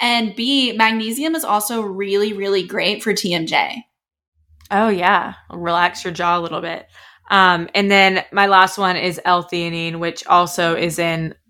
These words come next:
Speaker 2: Recess and a lot of those kind of, like, adaptogenic drinks. Um, but L-theanine triggers dopamine and serotonin release in your body, which is huge. And what I learned today through my GeneSight test, I haven't even told you this, um, is that I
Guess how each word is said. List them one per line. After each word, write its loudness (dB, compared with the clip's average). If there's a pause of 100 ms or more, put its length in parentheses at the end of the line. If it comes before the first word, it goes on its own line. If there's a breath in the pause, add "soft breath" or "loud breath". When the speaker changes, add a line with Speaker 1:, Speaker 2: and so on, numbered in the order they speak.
Speaker 2:
Recess 0
and -2
a 2
lot 4
of -2
those 0
kind -8
of, -4
like, -4
adaptogenic -6
drinks. -10 (420 loud breath)
Um, 4 (160)
but 2
L-theanine 0
triggers -2
dopamine -4
and -4
serotonin -2
release -4
in -6
your -4
body, 2
which -10
is -14
huge. -8
And -10 (380 soft breath)
what 0
I 4
learned -4
today -4
through -12
my -6
GeneSight -6
test, -8
I -6
haven't -4
even -8
told -8
you -10
this, -12 (360 soft breath)
um, 0
is -6
that 4
I 2